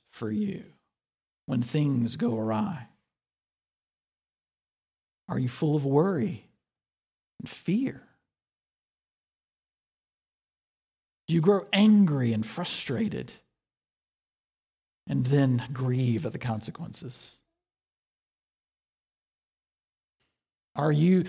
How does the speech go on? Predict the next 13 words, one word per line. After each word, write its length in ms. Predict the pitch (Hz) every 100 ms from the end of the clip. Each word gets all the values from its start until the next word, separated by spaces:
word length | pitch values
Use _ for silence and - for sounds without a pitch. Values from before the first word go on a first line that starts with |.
| -
snared 680 | - - 196 226 208 156 147
by 180 | 156 165
addiction? 760 | 175 208 233 - 160 107 208 - - -
Are 140 | 170
you 160 | 196 196
beset 560 | 175 190 - 269 226 185
by 160 | 190
grief? 600 | 175 226 302 170 - - 202
Like, 140 | 233
what 580 | 220 214 247 294 330 320
is 320 | 220 285 240
a 80 | 254
source? 1200 | - - - 330 269 147 143 - - - -